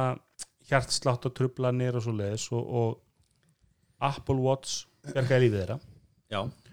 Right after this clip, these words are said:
Speaker 1: Og það var, það var kannski ekkert allt of svona væmin vídeó, það var svona bara fólk að segja, alltaf að segja söguna og þú veist, það hefði fengið skilaboð eða ti-, no-, notification í úrið, hjartsláttin voru hár og eitt var þetta að sa-, sagði hjartsláttin komið í tvö hundruð og fimmtán, ég, það er nú komið svona,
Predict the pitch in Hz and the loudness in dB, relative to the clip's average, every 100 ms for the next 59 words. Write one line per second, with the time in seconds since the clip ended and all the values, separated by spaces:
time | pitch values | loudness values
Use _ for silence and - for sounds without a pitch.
0 | - - _ _ _ _ _ 110 110 110 | -20 -20 _ _ _ _ _ -2 0 4
1 | 135 151 135 151 165 170 160 - 185 - | 6 6 2 0 2 2 0 -2 -4 -4
2 | 214 190 175 151 165 247 220 170 185 - | -2 0 0 2 0 0 0 0 0 -2
3 | 95 113 143 165 160 160 147 - - - | -2 0 0 0 2 2 0 -6 -20 -6
4 | 170 160 143 180 156 131 185 147 175 196 | -4 -2 -2 -2 -2 -2 -2 0 0 0
5 | 202 170 _ _ _ _ _ - 131 131 | -2 -4 _ _ _ _ _ -4 -2 -2
6 | 135 - 147 156 156 151 135 - 165 165 | -4 0 0 0 -2 -2 -2 0 0 0
7 | 165 160 151 143 - 160 156 - - 147 | 2 4 4 0 -4 -2 -2 -2 -10 -6
8 | 156 147 139 156 143 139 160 160 160 143 | -4 -2 -2 -2 -2 0 0 0 0 -2
9 | 156 151 147 139 131 131 156 175 160 143 | -4 -4 -4 -2 -2 0 0 -2 -4 -6
10 | 131 110 _ _ _ _ _ _ _ - | -8 -10 _ _ _ _ _ _ _ -8
11 | 117 123 120 117 120 131 110 120 131 131 | 0 2 2 0 0 -2 -2 -2 0 -2
12 | 127 123 120 - - 135 156 147 139 - | 0 0 -2 -4 0 0 0 0 -2 -2
13 | - 190 - - _ 190 170 131 123 127 | -4 -4 -6 -14 _ -2 0 0 2 2
14 | 139 135 143 143 151 | 2 0 -2 0 -2